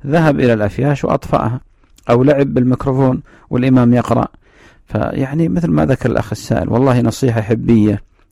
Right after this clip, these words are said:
أخوية من أخ لكم صادق، اتقوا الله في بيوت الله، اتقوا الله في المسلمين. ولذلك الإنسان الذي يعلم بأنه لو أخذ ابنه سيتسبب في أذية له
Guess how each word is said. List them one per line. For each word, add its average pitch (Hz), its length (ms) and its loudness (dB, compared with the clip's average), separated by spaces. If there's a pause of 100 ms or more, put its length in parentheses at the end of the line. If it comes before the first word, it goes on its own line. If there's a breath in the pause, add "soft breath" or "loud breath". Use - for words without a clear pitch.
(120)
أخوية 107 600 2 (460 soft breath)
من 110 160 -2
أخ 110 200 -4
لكم 104 360 -2
صادق، 98 480 -2
اتقوا - 420 -4
الله 151 200 0
في - 160 -4
بيوت 131 300 0
الله، 131 180 -2
اتقوا - 440 -4
الله 156 120 2
في 139 60 -2
المسلمين. 151 560 0 (500)
ولذلك 139 520 2
الإنسان 131 500 0
الذي 110 340 2
يعلم 139 440 4 (500 soft breath)
بأنه 107 440 2
لو 135 180 4
أخذ 143 300 0
ابنه 131 500 0
سيتسبب 104 600 -4
في - 240 -2
أذية 127 420 4
له 135 340 4